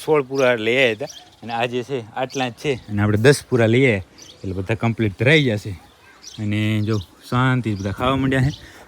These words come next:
પાણી થોડું અધૂરું છે તો એ હમણાં ભરી નાખીએ. અને આજે પાણી આવવાનું છે પણ હજી આવ્યું નથી, એટલે પાણી આવશે ત્યારે વળી આપણે આવશું.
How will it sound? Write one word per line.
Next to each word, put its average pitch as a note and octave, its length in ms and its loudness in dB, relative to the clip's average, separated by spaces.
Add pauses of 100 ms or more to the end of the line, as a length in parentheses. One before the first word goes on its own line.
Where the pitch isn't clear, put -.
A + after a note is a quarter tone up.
પાણી C3+ 240 4
થોડું F3 460 6
અધૂરું D3 340 4
છે D#3+ 100 2
તો C#3 80 -2
એ C3 80 0
હમણાં A#2+ 200 -4
ભરી A#2+ 200 0
નાખીએ. D3 360 -2 (360)
અને B2 120 -2
આજે A#2 140 0
પાણી C#3+ 380 4
આવવાનું D#3 280 4
છે D3+ 100 2
પણ A#2 140 -4
હજી A2 120 0
આવ્યું A#2+ 260 4
નથી, C#3 180 -4
એટલે G#2+ 220 -12
પાણી G2+ 260 -6
આવશે G#2+ 240 -6
ત્યારે G2+ 180 -4
વળી A2 220 2
આપણે B2+ 260 4
આવશું. D3 300 0